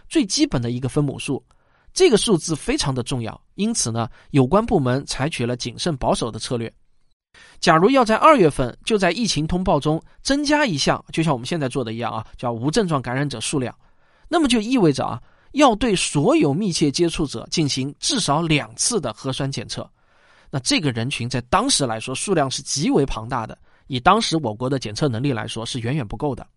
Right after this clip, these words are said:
有关部门或许认为，这个数据既然是很不准确，那内部掌握就可以了，没有必要让公众也知道，还有可能会引起不必要的恐慌情绪。因此呢，他们采取的就是外松内紧的策略。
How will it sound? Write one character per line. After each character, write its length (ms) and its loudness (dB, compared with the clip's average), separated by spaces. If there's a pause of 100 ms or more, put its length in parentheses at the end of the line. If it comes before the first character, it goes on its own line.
(520)
有 120 4
关 160 4
部 100 0
门 140 2
或 140 0
许 120 -4
认 180 0
为， 180 -2 (400)
这 180 2
个 80 0
数 180 0
据 240 -4 (120)
既 180 0
然 280 0
是 220 -4
很 160 -6
不 80 -12
准 200 -10
确， 240 -4 (320)
那 200 0
内 200 0
部 160 -2
掌 260 -8
握 100 0
就 160 -2
可 200 -10
以 100 -8
了， 180 -16
没 120 -2
有 80 0
必 160 -6
要 120 0
让 200 -4
公 180 -4
众 200 -4
也 120 -14
知 160 -6
道， 200 -2 (360)
还 140 0
有 100 4
可 160 -4
能 160 -8
会 140 -4
引 180 -8
起 160 -6
不 160 -10
必 120 -6
要 140 -2
的 80 -6
恐 200 -12
慌 180 0
情 180 -8
绪。 200 -8 (320)
因 140 0
此 160 -4
呢， 120 -6 (320)
他 120 -6
们 80 -2
采 260 -2
取 180 -2
的 120 -8
就 120 -4
是 180 -8
外 260 0
松 200 0
内 160 0
紧 200 -8
的 100 -10
策 180 -2
略。 160 -6